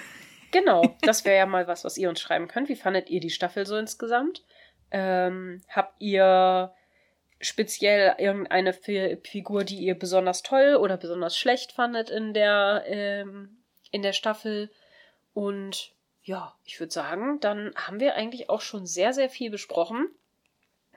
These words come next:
Speaker 1: Mm, haben wir noch irgendwas, was wir jetzt noch ganz dringend besprechen möchten? Hast du noch was, wo du dir Gedanken zu gemacht hast, oder
Speaker 2: Also ich hab nichts
Speaker 1: sollten
Speaker 2: mehr.
Speaker 1: wir... Okay.
Speaker 2: Ähm,
Speaker 1: Da würd ich sagen, da machen wir einen kleinen, da machen wir jetzt langsam Ende,
Speaker 2: ja,
Speaker 1: oder?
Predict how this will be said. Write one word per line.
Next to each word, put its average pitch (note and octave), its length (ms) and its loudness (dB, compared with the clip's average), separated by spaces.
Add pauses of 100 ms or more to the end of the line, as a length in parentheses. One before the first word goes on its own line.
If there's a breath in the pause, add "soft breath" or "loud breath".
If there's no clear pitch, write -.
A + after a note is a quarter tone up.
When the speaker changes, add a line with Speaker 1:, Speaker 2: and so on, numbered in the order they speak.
Speaker 1:
Mm, G3 460 -12 (800)
haben G3+ 180 -6
wir A#3 60 -2
noch C4 180 -4
irgendwas, B3+ 360 0
was A3+ 160 -6
wir A3+ 80 -2
jetzt G#3+ 140 -8
noch G#3+ 100 -12
ganz A#3 260 0
dringend C4 260 -4
besprechen B3 400 -2
möchten? D#4+ 260 -2
Hast - 160 -10
du D4+ 60 -4
noch D4 180 -2
was, C#4 220 -2
wo A#3 100 -6
du A#3 400 -6
dir A#3 200 -4
Gedanken A#3+ 380 0
zu C4+ 160 -6
gemacht C#4 360 -4
hast, D4 160 -6
oder A3+ 420 0
Speaker 2:
Also G3 200 2
ich B3 180 0
hab C#4+ 120 -2
nichts B3 180 4
Speaker 1:
sollten A3 200 2
Speaker 2:
mehr. B3+ 200 0
Speaker 1:
wir... G3+ 280 -6 (720)
Okay. - 220 -6
Speaker 2:
Ähm, G#3 600 2
Speaker 1:
Da F3 120 -10
würd G#3+ 120 2
ich - 200 -12
sagen, A#3 280 -2
da A3 80 0
machen G3+ 240 -6
wir A3+ 80 -4
einen A3 80 -8
kleinen, G#3+ 540 -6 (200)
da G3+ 80 0
machen F#3 180 -4
wir F#3+ 60 -2
jetzt F#3+ 140 -4
langsam A3 320 -2
Ende, E3 280 -4
Speaker 2:
ja, F3+ 160 -2
Speaker 1:
oder? - 220 0